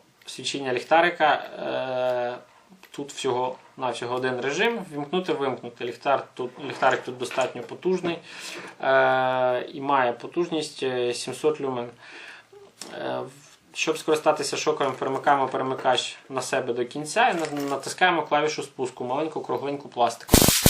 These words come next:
Так працює шокер на даному пристрої. Тепер порівняємо технічні характеристики обидвох пристроїв. Модель одинадцять нуль вісім. Заявлена напруга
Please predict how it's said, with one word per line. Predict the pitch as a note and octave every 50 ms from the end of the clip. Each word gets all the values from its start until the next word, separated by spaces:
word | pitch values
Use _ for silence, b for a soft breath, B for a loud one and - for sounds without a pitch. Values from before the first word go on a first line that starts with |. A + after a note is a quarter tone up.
| - - - B B B B B B B _
Так | - D3 - -
працює | - C#3 - - C3+ C3+
шокер | C3 - - F3+ F3+ F3 D#3 C#3
на | C3 C3
даному | C3 C#3+ D3 C#3+ C#3 C3+ B2+
пристрої. | - - B2+ B2 A#2+ - - B2 A#2 A#2
Тепер | - - - F3+ - -
порівняємо | - E3+ D#3+ D#3 E3 E3 E3 D#3+ D#3
технічні | D3+ - D3+ - - D#3+ - - D3
характеристики | - - C#3+ C3+ - - D#3 E3 D#3+ - - C3+ - - C3+ C3 - - - -
обидвох | C3+ C#3 D#3 D#3 C#3+ C#3+ D#3 D3+ D#3
пристроїв. | - C#3 C3+ B2+ C3 - B2+ A#2+ A#2+ A#2 A#2+ - B B B B B B B B B B B B
Модель | - C3 C3+ D#3 E3 D#3+
одинадцять | D#3 C#3+ D3 D#3 D#3+ D#3+ D#3+ - D3+ - - -
нуль | C#3+ C#3+ C#3+
вісім. | C3+ C3+ C#3+ C#3+ - - - A#2+ A#2+ A#2 - - C#3+ C3+
Заявлена | B2+ B2 C3+ C3+ D3 D3+ D#3 D3+ D3 D3 C#3+ C#3+ C#3 C#3 C3 A#2+ - -
напруга | C3+ C3+ - - - C#3 C#3 C3 A#2+ B2 A#2+